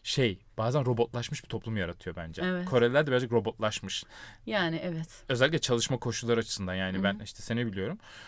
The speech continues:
Speaker 1: Hani sabahın köründen başlayıp gece yarılarına kadar çalışılıyor. Ve bak, çalışılıyor hocam. Ve yine şöyle bir şey var. E, toplumsal bir kural gibi bu düşünün. Sizi içki içmeye davet ettiler. Kore'de içki kültürü çok yaygın bir kültür. Yani çay kadar demeyeyim ama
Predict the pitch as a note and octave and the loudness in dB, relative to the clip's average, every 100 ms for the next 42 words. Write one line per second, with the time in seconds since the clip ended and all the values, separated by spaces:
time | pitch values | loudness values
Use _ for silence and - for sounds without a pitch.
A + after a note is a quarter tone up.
0 | - - F#2 - _ - - B2+ A2+ B2+ | -12 -6 -6 -8 _ -6 2 2 4 4
1 | D#3 - C3+ B2+ C#3 D3+ A#2 D#3 C#3 B2+ | 2 2 2 2 2 2 0 -2 -2 0
2 | A#2 C#3 B2 A#2+ A#2+ F3 F3+ B2+ G#2+ - | 4 4 4 2 2 2 2 0 -2 -4
3 | G#2 E2 - _ D#3+ D#3 E3 - E4 B3 | -4 -6 -10 _ -4 -2 -4 0 2 2
4 | - F#2+ F2+ F2 - - - - E3 A#3+ | 0 -2 -4 -8 -12 -14 -16 4 4 6
5 | D3 E3+ E3+ D3+ - - - - C#3+ A#2+ | 4 6 4 2 -10 -14 0 4 4 2
6 | C#3 A2+ B2 B3 - B2+ A2+ - C3+ C#3+ | 2 2 0 -4 -10 -12 -12 -6 -4 -2
7 | B2 D3 A2 A2 - _ - C3+ B2 A2 | 2 4 4 0 -4 _ -6 6 6 6
8 | F#2 F2 E2 - D3+ C4+ - - - - | -2 -10 -12 -8 -6 -6 -10 -16 -14 -16
9 | - - - - - - - F3 A3+ F#3+ | -18 -20 -20 -20 -14 -4 -2 -2 0 0
10 | - E3 B2+ G#2+ F#2 F#2 G2 F#2 F3 F#3+ | 0 0 0 2 0 -2 -6 -6 -2 -2
11 | - A#2+ A#2+ A2+ A#2+ G#2+ A#2 - A#2 G#2+ | 0 0 0 -6 -6 -8 -8 -4 -2 0
12 | G2+ F#2 F2+ - - E2 D#2+ - - - | -2 -2 -8 -12 -8 -8 -8 -12 -16 -6
13 | - A#2 C3+ A#2+ A#2 D3 G3 F#3 F#2+ | 4 4 6 4 4 2 -2 -2 -2